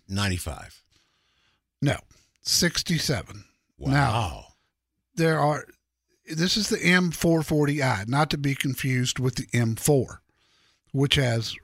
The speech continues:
Speaker 2: way more than three hundred and eighty-two horses.
Speaker 1: Okay.
Speaker 2: And if, if I could give an award for the most confusing car names, numbers, and letters, it would be to B M W.
Speaker 1: Uh-huh.
Speaker 2: Because it's impossible to keep 'em
Speaker 1: It's
Speaker 2: straight.
Speaker 1: a four Series, but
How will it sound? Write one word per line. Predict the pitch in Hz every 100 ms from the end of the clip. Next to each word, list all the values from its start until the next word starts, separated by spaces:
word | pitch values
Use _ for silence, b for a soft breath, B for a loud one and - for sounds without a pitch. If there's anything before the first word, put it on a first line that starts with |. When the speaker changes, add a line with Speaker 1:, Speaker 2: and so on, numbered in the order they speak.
| -
Speaker 2:
way | 120 156 160
more | 165 185
than | 139 123
three | 147 131
hundred | 123 117
and | 113
eighty-two | 120 107 - 107
horses. | 104 87 - - - _ _ _ _ -
Speaker 1:
Okay. | - 67 57 -
Speaker 2:
And | 135 127 123
if, | 123 120 117 - - _ _ _ _ _
if | 131 120
I | 139 139
could | 143 131
give | 151 196
an |
award | 214 180 156 151 -
for | 147
the | 127
most | 135 143 -
confusing | 139 117 143 156 180
car | 165 165 156
names, | 156 147 151 151 - - -
numbers, | 139 151 151 143
and | - 143
letters, | 156 165 113 120 123
it | 139
would | 131
be | 123 123
to | 127
B | 127
M | 123
W. | 131 135 85 - _ b b
Speaker 1:
Uh-huh. | 76 85 87 - -
Speaker 2:
Because | 127 143 131 123
it's | 127
impossible | 147 160 156 151 131 127
to | 113
keep | 139 117
'em | 107
Speaker 1:
It's | 104
Speaker 2:
straight. | -
Speaker 1:
a | 127
four | 127 117
Series, | 127 117 120 -
but | 113